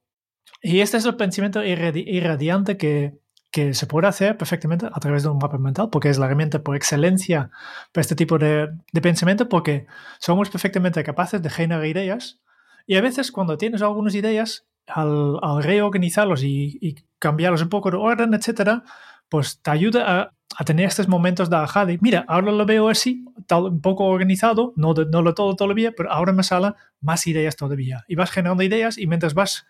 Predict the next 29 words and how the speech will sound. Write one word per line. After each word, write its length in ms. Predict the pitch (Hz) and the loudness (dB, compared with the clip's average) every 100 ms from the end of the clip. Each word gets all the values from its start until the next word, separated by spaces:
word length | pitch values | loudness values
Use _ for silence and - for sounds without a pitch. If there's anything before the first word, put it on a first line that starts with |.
| _ | _
generando 440 | - 160 175 175 | -4 0 0 0
ideas, 520 | 175 214 220 240 - _ - - _ | 0 2 0 -2 -8 _ -20 -20 _
poco 200 | 175 165 | -2 0
a 40 | 151 | 0
poco 220 | 165 196 | -2 0
también 240 | 156 170 | 0 2
vas 140 | 175 160 | 2 0
descubriendo 460 | 165 - 165 185 | -2 -2 0 0
cuál 240 | 185 165 175 | 0 0 0
es 100 | 156 | -2
la 120 | 156 | -2
estructura 580 | 139 135 123 180 180 147 | -4 -6 -4 0 0 0
de 80 | 139 | 0
las 160 | 147 | -2
gen-, 160 | - 156 | -2 -2
ideas 320 | 160 156 151 | 0 0 0
que 80 | 156 | -2
estás 100 | - | -2
generando. 600 | 151 147 143 147 113 - | 0 2 2 0 -2 -8
Por 320 | - - - | -20 -20 -12
lo 40 | - | 0
tanto, 100 | 175 | 2
siempre 320 | 208 208 208 220 - - - | 2 4 2 0 -8 -16 -4
hacemos 360 | 156 147 185 180 | -2 2 2 4
las 100 | 160 | 2
dos 140 | 170 | 0
cosas 280 | - 160 143 | 2 0 0
juntos 440 | - 185 226 226 226 | 0 2 2 -2 -4
y 300 | 151 160 | -4 -4